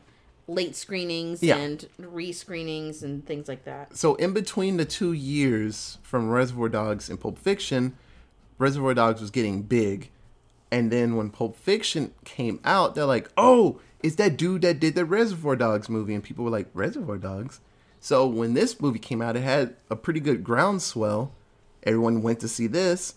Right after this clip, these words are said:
Speaker 2: and they're like, "Oh, shit." And then they went back and saw Reservoir Dogs. Then, "Oh, shit," tell their friends. People watched both of them. So it absolutely exploded.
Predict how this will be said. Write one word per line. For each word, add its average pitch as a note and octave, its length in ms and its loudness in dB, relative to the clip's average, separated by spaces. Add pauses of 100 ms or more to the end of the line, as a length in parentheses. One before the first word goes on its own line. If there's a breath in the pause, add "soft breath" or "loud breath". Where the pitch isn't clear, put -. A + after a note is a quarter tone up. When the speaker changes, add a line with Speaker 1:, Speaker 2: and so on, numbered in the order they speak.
Speaker 2:
and B2+ 100 0
they're A#2+ 80 2
like, A#2 260 2
"Oh, A3 160 2
shit." - 540 -2
And A2+ 120 0
then A2 80 -2
they A2+ 100 2
went G#2+ 180 -2
back G2+ 220 -4
and A#2 80 -4
saw A2 140 2
Reservoir A2+ 440 2
Dogs. F#2 380 -8 (520 soft breath)
Then, C#3 280 2 (100)
"Oh, B2+ 180 4
shit," - 600 -4
tell G#2+ 140 -2
their A#2 100 2
friends. F3+ 480 -2 (160)
People B2+ 240 -6
watched A2+ 300 -4
both D#3 240 4
of G#2+ 100 0
them. - 160 -12
So - 300 -2 (340)
it - 60 -8 (180)
absolutely C3+ 600 0
exploded. D3+ 840 2